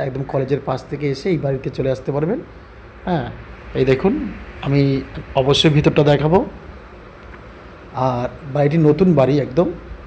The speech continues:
আর আপনারা মনে করলে বারাইপুর দিয়ে আসতে পারেন। হুম, আপনারা নুড়িদানা যে মোড়টা আছে, ওই মোড়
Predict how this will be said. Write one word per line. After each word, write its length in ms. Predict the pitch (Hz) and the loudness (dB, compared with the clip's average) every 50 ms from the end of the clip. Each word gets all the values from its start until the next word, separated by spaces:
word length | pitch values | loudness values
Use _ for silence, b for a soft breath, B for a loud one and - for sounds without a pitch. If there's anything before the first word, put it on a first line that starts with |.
| - - - - - - - - - - - - - - - - - - - - - - - - - - - - | -18 -18 -18 -18 -18 -18 -18 -18 -18 -18 -20 -20 -20 -20 -20 -20 -20 -20 -20 -20 -20 -20 -18 -18 -18 -16 -8 -2
আর 140 | - 139 139 | 0 2 2
আপনারা 260 | 135 127 139 147 147 143 | 2 2 2 2 2 4
মনে 220 | 139 143 147 160 151 | 4 4 2 2 4
করলে 180 | 170 180 180 180 147 147 | 4 4 4 4 4 4
বারাইপুর 300 | 139 143 143 139 160 160 156 | 4 4 4 4 4 2 4
দিয়ে 120 | 165 170 160 156 | 6 6 6 6
আসতে 160 | 160 - 180 | 4 0 4
পারেন। 220 | 170 180 190 220 320 339 - - - - - - - - - - - - - | 4 4 4 4 -2 -4 -8 -12 -18 -18 -18 -18 -18 -18 -18 -16 -16 -10 -4
হুম, 220 | 196 214 196 143 117 - - - - - - - - - - - - - - - - | -2 0 0 -2 -4 -6 -12 -16 -16 -16 -16 -16 -16 -18 -18 -16 -18 -16 -14 -12 -8
আপনারা 380 | - 127 131 135 139 135 135 135 131 131 - - - - - - - - 139 127 | -8 -6 -2 0 2 4 4 4 4 2 0 -2 -10 -18 -20 -20 -14 -10 -6 -4
নুড়িদানা 460 | 135 139 139 147 143 156 151 151 147 147 | 0 2 2 4 4 4 4 4 4 2
যে 220 | 135 131 139 143 143 143 139 - - - - - - - - - - - - - - - - - - - - - - - - - - 143 143 127 | 0 0 2 2 2 2 2 -2 -6 -12 -16 -18 -20 -20 -20 -20 -20 -20 -20 -20 -20 -20 -20 -20 -20 -20 -20 -20 -20 -20 -20 -20 -14 -10 -6 -2
মোড়টা 320 | 131 135 131 - - - 147 143 | 0 0 -2 -2 0 2 2 2
আছে, 120 | 143 - 170 | 2 2 0
ওই 60 | 147 131 | -2 0
মোড় 180 | 131 131 127 | -2 -4 -4